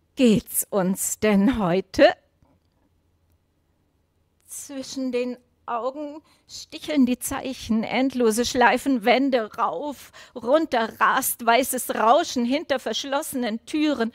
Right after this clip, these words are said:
im Nessushemd. Aventüre, mein Ameisenseelchen und ich. Was macht die Nacht?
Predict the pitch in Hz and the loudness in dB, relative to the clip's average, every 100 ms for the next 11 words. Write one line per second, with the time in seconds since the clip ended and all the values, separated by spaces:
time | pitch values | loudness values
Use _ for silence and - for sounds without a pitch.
0 | - - - 220 202 285 - 208 - - | -10 -14 -6 -4 -2 -4 -6 -10 -10 -10
1 | 202 202 - - - 311 330 349 - 403 | -8 -10 -16 -20 -2 0 0 -4 -6 -8
2 | 370 339 277 233 226 _ _ _ _ _ | -4 -2 0 -2 -4 _ _ _ _ _
3 | - 240 254 - 302 285 226 233 226 240 | -4 -2 -2 0 2 2 2 0 -2 -6
4 | 214 220 233 - 220 233 _ _ _ 269 | -4 -4 -4 -4 -8 -8 _ _ _ -2
5 | 285 311 330 339 - - - _ _ _ | -2 -2 -2 -2 -2 -4 -6 _ _ _
6 | _ _ _ _ _ _ _ _ _ _ | _ _ _ _ _ _ _ _ _ _
7 | _ _ _ _ _ _ _ _ _ _ | _ _ _ _ _ _ _ _ _ _
8 | _ 349 339 330 - - - _ - 240 | _ -6 0 0 0 -4 -12 _ -2 4
9 | 254 208 - - - - - - 202 196 | 6 4 2 -4 -10 -12 -16 -4 0 2
10 | 180 170 - - - - | 2 -2 -8 -20 -18 -20